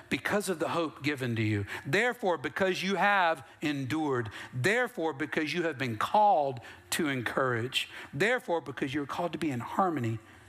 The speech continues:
"Welcome. Come join us. What's your name?" "My name is Tom."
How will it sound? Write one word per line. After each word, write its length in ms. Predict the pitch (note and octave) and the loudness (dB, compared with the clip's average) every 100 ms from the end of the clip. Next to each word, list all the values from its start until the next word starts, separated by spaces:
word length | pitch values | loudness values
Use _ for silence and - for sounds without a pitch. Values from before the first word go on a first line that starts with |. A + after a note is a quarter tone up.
| - - - | -20 -20 -6
"Welcome. 540 | C#3+ F#3+ - A#2+ A#2+ - - - - | 0 0 0 -2 -4 -8 -18 -12 -2
Come 220 | E3+ E3+ | 0 0
join 300 | C#3+ F3+ F3 | 0 2 2
us. 260 | B2+ - - - - - | 0 -4 -6 -12 -16 -4
What's 300 | C#3 F3+ - | -4 -2 0
your 100 | E3 | 2
name?" 280 | D3+ C3 A#2+ | 2 0 0
"My 120 | A#2+ | 0
name 260 | B2+ B2 | 0 0
is 140 | A#2+ - | -2 -2
Tom." 500 | - C3 A#2+ B2+ | 0 2 2 -2